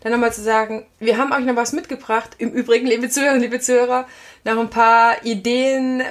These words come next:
was sie tun können, wenn ihnen gerade vielleicht auch so ein paar Ideen, ja,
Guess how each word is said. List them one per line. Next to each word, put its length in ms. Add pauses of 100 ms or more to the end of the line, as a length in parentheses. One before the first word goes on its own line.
was 240
sie 140
tun 340
können, 320
wenn 360
ihnen 200
gerade 260
vielleicht 240
auch 120
so 100
ein 80
paar 180
Ideen, 600 (1040)
ja, 180